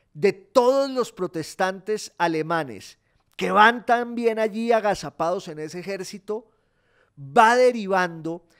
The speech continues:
en una especie de horda, en una turba feroz que va pasando de ciudad en ciudad y cuya estela y cuyo rastro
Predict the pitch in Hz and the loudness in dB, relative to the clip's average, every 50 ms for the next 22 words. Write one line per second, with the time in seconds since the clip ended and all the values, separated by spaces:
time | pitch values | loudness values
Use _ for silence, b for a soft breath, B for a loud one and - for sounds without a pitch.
0 | _ _ _ 147 147 156 160 190 190 - - - 208 180 165 - - 208 208 196 | _ _ _ -18 -16 -12 -10 -10 -10 -8 -6 -6 -6 -6 -6 -8 -8 -6 -6 -4
1 | 190 175 160 156 - - 196 202 202 202 190 170 139 147 135 131 135 156 175 185 | -4 -4 -6 -6 -4 -2 -2 0 0 0 0 -2 -2 -2 -4 -4 -6 -8 -6 -4
2 | 202 208 - - - _ _ _ _ _ _ _ - 294 294 285 262 254 254 214 | -2 -2 -2 -4 -6 _ _ _ _ _ _ _ -2 0 2 2 2 2 0 0
3 | 180 220 202 196 208 b b b b b b _ - - 185 165 160 175 180 185 | 0 0 0 -2 -6 b b b b b b _ -6 -2 -2 0 0 2 0 0
4 | 190 - - - _ _ _ _ _ _ _ _ _ _ - 185 175 190 208 226 | 0 -2 -8 -16 _ _ _ _ _ _ _ _ _ _ -6 -4 0 0 0 0
5 | - 247 240 220 - 247 240 240 240 240 233 240 233 233 226 202 - - - - | 0 -4 -4 -4 -4 -4 -4 -4 -6 -6 -6 -6 -4 -4 -4 -6 -8 -10 -14 -14
6 | 175 165 160 165 180 180 180 190 180 - _ - 208 202 196 - - - 170 151 | -10 -8 -6 -2 -2 0 -2 -2 -4 -10 _ -14 -12 -12 -12 -14 -14 -12 -10 -8
7 | 147 151 143 139 151 156 - _ _ _ _ _ _ _ _ _ _ _ _ - | -6 -4 -4 -4 -6 -8 -12 _ _ _ _ _ _ _ _ _ _ _ _ -6
8 | 214 220 - - - 220 226 240 214 240 247 240 254 277 262 - - _ _ - | -6 -6 -6 -8 -8 -6 -4 -2 2 2 4 4 4 2 0 -4 -10 _ _ -16
9 | 131 131 131 - - - - - - 220 226 233 233 233 233 233 233 202 - - | -14 -10 -10 -10 -10 -10 -8 -8 -6 -4 -2 0 2 2 2 0 0 -4 -8 -10
10 | 175 175 139 143 135 131 147 170 170 165 - - - 180 175 185 185 185 | -10 -8 -6 -6 -6 -4 -2 -2 -2 -2 -4 -6 -8 -6 -6 -6 -8 -10